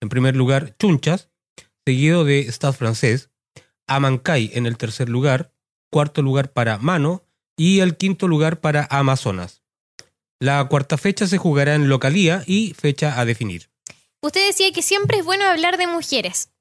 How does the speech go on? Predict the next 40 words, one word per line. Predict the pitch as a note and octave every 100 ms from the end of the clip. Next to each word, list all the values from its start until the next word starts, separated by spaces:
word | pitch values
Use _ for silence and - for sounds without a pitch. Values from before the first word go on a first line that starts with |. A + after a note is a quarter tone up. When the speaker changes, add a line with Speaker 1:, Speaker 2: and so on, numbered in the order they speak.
| -
Speaker 2:
Bueno, | B3+ A3 G#3
yo | A3 D4
opino | D4 D#4+
que | D#4 D4
sobre | D4 B3
todo | B3 D#4+
si | F4
es | D#4+
rugbyista. | B3+ B3+ E4 - -
¿Y | A#3+
sabe | F#4+ G#4 G4+
qué? | G#4+ - - _ _
Mejor | A#3+ B3 A#3+ G#4 F#4+
que |
hablar | F4+ E4 F#4+ E4
de |
ellas | G4 G#4+ A4+ -
es | C#4+ - -
ir | G4+
a | G4+
verlas | G4+ G4 F#4+
jugar | E4+ E4
rugby. | C4+ A3 G3 A#3+
Y | C4
para | B3 A#3
eso | C#4+ -
tengo | C#4 D#4+
una | D4
tremenda | B3 B3 E4+ F#4+
noticia. | E4 C4+ G#3 G3+ G3+ _ _ _
Con | C4+ B3+ B3
todo, | - G4+ E4
arranca | C4+ B3+ D4+ E4
este | E4 C4+
fin | D#4+ F4
de | F4+
semana | E4 C#4 E4+
en | E4+
Osorno | D4 - G4+ F4+ F#4+
la | -